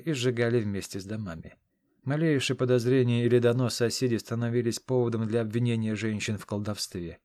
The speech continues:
Святой огонь в те времена унес жизни не только нечисти,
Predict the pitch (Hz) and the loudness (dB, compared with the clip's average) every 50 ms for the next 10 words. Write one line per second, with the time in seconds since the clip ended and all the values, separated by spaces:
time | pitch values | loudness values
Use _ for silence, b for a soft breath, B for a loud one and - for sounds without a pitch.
0 | _ _ _ _ _ _ _ _ _ _ _ _ _ _ _ - - 113 - - | _ _ _ _ _ _ _ _ _ _ _ _ _ _ _ -8 -6 -6 -4 -2
1 | 107 104 104 101 104 113 110 107 95 - - - 101 92 98 98 101 101 101 104 | -2 0 0 0 0 0 0 0 -2 -4 -4 -4 -4 -2 -2 -2 -4 -4 -4 -4
2 | 101 95 95 95 95 92 98 98 98 95 - 104 98 104 104 - 139 135 - - | -4 -4 -4 -4 -6 -6 -6 -6 -6 -6 -4 -4 -6 -6 -6 -6 -8 -8 -8 -8
3 | 90 92 90 87 - - 92 - - - 95 90 | -6 -6 -6 -6 -6 -8 -8 -10 -8 -8 -8 -8